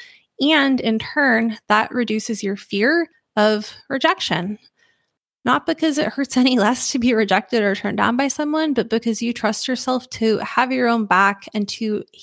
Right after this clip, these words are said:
handle it in a way that is constructive and healthy for you. And the more that you can trust yourself to have your own back, the more that you are going to trust yourself to put yourself out there, to put yourself into situations where you might be hurt and rejected,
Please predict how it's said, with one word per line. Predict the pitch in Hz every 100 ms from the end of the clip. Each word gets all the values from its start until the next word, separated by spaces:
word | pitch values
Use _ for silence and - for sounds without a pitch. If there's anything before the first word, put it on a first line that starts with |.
| -
handle | 302 294 233
it | 214 220
in | 226
a | 226
way | 208 196 208
that | 208 208 202 - - - -
is | 247
constructive | - 277 - 233 226 240
and | 220
healthy | 202 214 208 196
for | -
you. | - 165 208 208 - _ _ _ _ _ _ _ -
And | 214
the | 214
more | 208 214
that | 240
you | 226
can | 226
trust | 220 214 208
yourself | 208 - 196
to | 202
have | 202 208
your | 208 208
own | 202
back, | 202 190 214 330 - -
the | 208 208 -
more | 208 208 214
that | 226 214
you | 214
are | 202
going | 208 202
to |
trust | 190 214 220 -
yourself | 220 - 202 208
to | - 233 226
put | - 254
yourself | 285 - 294 285
out | 311 359
there, | 196 180 202 - - - _
to | -
put | 226 370
yourself | 370 - 226 226
into | 208
situations | - 220 214 196 196 220 202
where | 196
you | 196
might | 196 214
be | 208
hurt | 185 208 -
and | 214
rejected, | 196 190 190 247 262 285